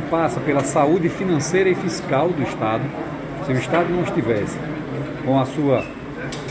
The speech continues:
eh, o seu dever de casa realizado, nós não conseguiríamos realizar este contrato que está sendo feito hoje. Portanto, é necessário reconhecer o esforço que o Executivo fez, que o governador Belivaldo e a sua equipe fizeram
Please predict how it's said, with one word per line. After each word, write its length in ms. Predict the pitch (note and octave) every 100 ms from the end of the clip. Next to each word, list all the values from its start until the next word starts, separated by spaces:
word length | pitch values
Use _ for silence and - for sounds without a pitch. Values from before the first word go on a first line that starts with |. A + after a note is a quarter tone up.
| D3 -
eh, 220 | A#2+ B2
o 100 | B2
seu 120 | D3+
dever 400 | C3+ C3+ A2+ F3+
de 100 | E3+
casa 400 | E3 C#3 B2+ A#2+ A2
realizado, 640 | B2+ B2+ A#2 A#2+ A#2+ C3+
nós 160 | C#3+ C#3+
não 80 |
conseguiríamos 600 | D3+ D3+ E3 C3+ A#2+ C#3
realizar 480 | C3 B2+ A#2 A2+ A#2 - - C3+
este 420 | D#3+ E3+ - F3 - - - - -
contrato 400 | D3 C#3 B2 B2+
que 60 | -
está 160 | - C3
sendo 280 | C#3+ C#3
feito 220 | C#3+ C3+ F3+
hoje. 320 | C#3 B2+ - - - - -
Portanto, 260 | - C#3+
é 40 | C#3+
necessário 540 | D#3 F3 C#3 E3+ G#3
reconhecer 500 | F3 E3+ D3 - E3
o 100 | G#3+
esforço 480 | - - D3+ C3+ - - - - -
que 60 |
o 60 | C#3+
Executivo 540 | C#3 C#3 C3 C3 C#3+ E3+ -
fez, 160 | C3+
que 60 | C3
o 20 |
governador 320 | A2 A#2 A#2+
Belivaldo 380 | C#3+ C#3 A#2+ A#2+
e 20 |
a 20 | A#2
sua 140 | A#2
equipe 260 | C3 A#2+ -
fizeram 380 | G#3+ C3 C3